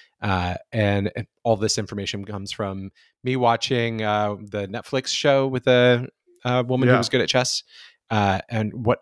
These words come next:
Speaker 1: um, what
Speaker 2: Queen's
Speaker 1: was the name of
Speaker 2: Gambit?
Speaker 1: it? Queen's Gambit. That's the one.
Speaker 2: Yeah.
Speaker 1: And then listening to you talk about chess, Jake, because
Speaker 2: Yeah.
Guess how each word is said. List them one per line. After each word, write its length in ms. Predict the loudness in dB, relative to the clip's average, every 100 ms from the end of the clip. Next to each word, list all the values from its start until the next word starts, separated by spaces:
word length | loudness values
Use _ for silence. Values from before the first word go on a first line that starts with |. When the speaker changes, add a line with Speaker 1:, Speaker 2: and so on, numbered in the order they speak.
| -6
Speaker 1:
um, 520 | -8 -6 -8 -12 -16
what 400 | _ _ _ -2
Speaker 2:
Queen's 140 | 0
Speaker 1:
was 40 | 2
the 40 |
name 120 | 2 2
of 60 |
Speaker 2:
Gambit? 120 | 0 -2
Speaker 1:
it? 60 | _ _ _ _
Queen's 200 | 2 2
Gambit. 300 | 2 -2 -6 -6
That's 180 | -6 -2
the 80 |
one. 140 | -4 0
Speaker 2:
Yeah. 160 | 0 0 -4
Speaker 1:
And 140 | 0
then 100 | 0
listening 280 | 0 0 -2
to 100 | 0
you 100 | 0
talk 200 | 0 -2
about 200 | -6 -6
chess, 220 | -8 -8
Jake, 220 | -10 -18 -20
because 320 | -20 -10 -4
Speaker 2:
Yeah. 200 | -4